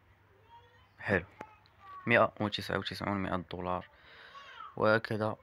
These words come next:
بقيت لنا تقريبًا، آه، سبعون دولار لأصل إلى المراد اللي نبغى نوصله، اللي هو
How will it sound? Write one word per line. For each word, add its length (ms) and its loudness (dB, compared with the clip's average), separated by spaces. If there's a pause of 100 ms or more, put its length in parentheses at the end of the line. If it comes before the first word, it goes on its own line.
(140)
بقيت 480 -2
لنا 220 -2
تقريبًا، 640 -6 (1000)
آه، 580 -2
سبعون 520 4
دولار 340 0
لأصل 520 -6
إلى 240 -2 (1200)
المراد 380 6
اللي 340 -4 (200)
نبغى 400 2 (160)
نوصله، 520 -4
اللي 180 -4
هو 300 -4